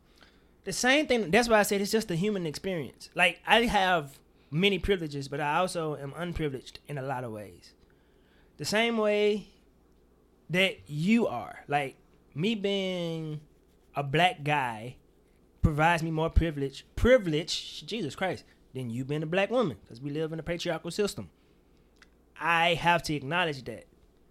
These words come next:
That doesn't mean that, 'cause there are benefits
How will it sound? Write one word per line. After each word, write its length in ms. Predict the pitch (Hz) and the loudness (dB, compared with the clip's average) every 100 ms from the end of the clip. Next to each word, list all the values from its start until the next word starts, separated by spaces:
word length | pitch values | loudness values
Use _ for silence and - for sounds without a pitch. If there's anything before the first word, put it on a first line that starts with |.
| _ _ _ - | _ _ _ 4
That 80 | 214 | 8
doesn't 260 | 262 196 170 | 8 8 2
mean 360 | 196 190 180 | 2 0 2
that, 320 | 170 156 139 - _ _ _ _ _ _ _ - - - | 2 2 0 -8 _ _ _ _ _ _ _ -10 -2 4
'cause 220 | 190 156 | 4 6
there 140 | 233 | 4
are 80 | 214 | 4
benefits 680 | 175 208 196 190 165 - | 2 0 2 0 -2 -8